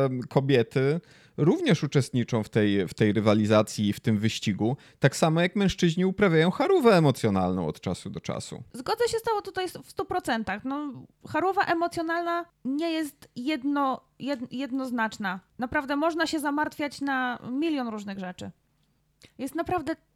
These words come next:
Speaker 2: cała maszyna losują-, losująca, która tylko czeka na zwolnienie blokady, żeby móc się zamartwiać. Losuj piłeczkę, jakikolwiek numerek wybierzesz. Możesz się tym zamartwiać, czy chłop, czy baba. Zawsze się znajdzie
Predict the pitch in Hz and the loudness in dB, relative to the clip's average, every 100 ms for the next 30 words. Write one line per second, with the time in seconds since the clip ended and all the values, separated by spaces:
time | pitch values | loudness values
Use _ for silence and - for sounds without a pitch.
0 | _ - 359 359 359 339 _ _ _ - | _ -4 -2 2 0 -2 _ _ _ -10
1 | 254 294 - 349 302 285 285 285 294 311 | -6 -4 -4 -2 0 0 -2 -4 -2 -2
2 | 320 285 277 294 - 285 320 302 311 - | -2 -4 -4 -4 -2 -2 0 -2 -6 -4
3 | 269 269 254 240 233 330 320 269 254 226 | -4 -4 -6 -8 -6 -4 -4 -4 -4 -4
4 | 233 294 277 214 220 262 247 226 214 214 | -4 -2 -2 -4 -4 -4 -2 -4 -2 -4
5 | 208 - 208 190 175 - 202 170 _ - | -4 -8 -6 -4 -4 -6 -14 -16 _ -8
6 | 277 311 262 220 208 175 - - - 262 | -4 -4 -4 -4 -2 -2 -6 -16 -8 -6
7 | 294 269 233 208 202 202 202 196 190 196 | -6 -8 -8 -8 -8 -8 -8 -8 -12 -14
8 | 196 170 180 _ 254 302 262 240 226 220 | -10 -8 -8 _ -2 0 -2 -6 -10 -10
9 | 202 202 196 202 - - 320 - 277 - | -8 -8 -10 -12 -14 -10 -10 -6 -8 -8
10 | _ _ - 262 233 214 220 220 _ _ | _ _ -10 -6 -6 -4 -6 -6 _ _
11 | _ _ - 214 285 311 269 247 240 247 | _ _ -14 -4 -2 -2 -6 -6 -4 -4
12 | 214 | -4